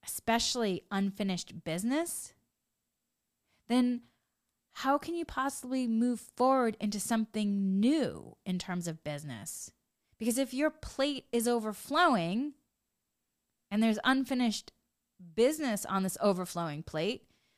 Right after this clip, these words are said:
then there's no space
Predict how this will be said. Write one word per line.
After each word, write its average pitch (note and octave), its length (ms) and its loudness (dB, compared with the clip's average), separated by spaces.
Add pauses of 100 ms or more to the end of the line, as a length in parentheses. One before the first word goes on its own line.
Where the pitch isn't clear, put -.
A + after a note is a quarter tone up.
(200)
then A#3+ 460 0 (1000)
there's A#3 220 -2
no B3+ 240 2
space - 1040 -2